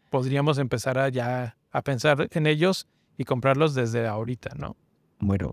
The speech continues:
Speaker 2: eh, con Trent Alexander-Arnold pasa algo y es que él fue protagonista de la polémica de la semana, ¿no? Porque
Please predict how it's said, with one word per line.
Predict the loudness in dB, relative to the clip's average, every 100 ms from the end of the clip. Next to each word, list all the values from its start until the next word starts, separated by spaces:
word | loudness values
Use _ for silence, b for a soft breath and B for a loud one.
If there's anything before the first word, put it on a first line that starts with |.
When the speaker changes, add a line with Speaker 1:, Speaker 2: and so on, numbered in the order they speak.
| -6
Speaker 2:
eh, | -2 0 2 0
con | -2 -2
Trent | 0 0 0
Alexander-Arnold | -2 -2 -2 0 0 0 0 -2
pasa | -4 -4 -2
algo | 0 2
y | 2
es | 0 -2
que | 0 0 2 0 -2 -8 _ _ _ -6
él | -2 -2
fue | 0 0 2 2 2 0 0
protagonista | 0 0 0 0 0
de | 2
la | 2
polémica | 2 2 2 0 2 2
de | 2
la | 0
semana, | -2 -2 0 2
¿no? | 2 0
Porque | 0 -4 -2 0 0 0